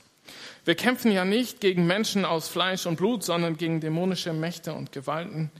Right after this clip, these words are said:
gegen die Weltherrscher der Finsternis, gegen die bösartigen Geistwesen in der unsichtbaren Welt. Greift darum zu den Waffen Gottes, damit ihr standhalten könnt, wenn der böse Tag kommt und dann, wenn ihr alles erledigt habt,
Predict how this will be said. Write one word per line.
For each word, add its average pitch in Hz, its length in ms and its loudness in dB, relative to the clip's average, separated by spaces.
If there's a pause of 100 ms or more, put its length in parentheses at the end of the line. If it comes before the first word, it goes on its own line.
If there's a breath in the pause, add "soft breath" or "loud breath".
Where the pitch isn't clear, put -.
(420 loud breath)
gegen 143 200 0
die 139 140 -6
Weltherrscher 160 560 -4
der 139 140 -8
Finsternis, 147 800 -4 (500 loud breath)
gegen 143 380 -2
die 143 260 -6 (260)
bösartigen 160 760 -2
Geistwesen 147 680 -4
in 139 140 -6
der 143 140 -6
unsichtbaren 143 680 -6
Welt. 127 320 -12 (1160 soft breath)
Greift 165 380 0
darum 190 460 2 (640)
zu - 180 -2
den 147 220 0
Waffen 165 340 0
Gottes, 139 460 -4
damit 139 320 -4
ihr 139 80 -8
standhalten 175 680 -2
könnt, 160 400 -6
wenn 143 160 -4
der 143 100 -2
böse 160 360 -4
Tag 156 300 -6
kommt 151 360 -6 (720 soft breath)
und 135 120 -8
dann, 151 200 0
wenn 143 180 -4
ihr 143 160 -6
alles 151 220 -2
erledigt 147 500 -4
habt, - 320 -8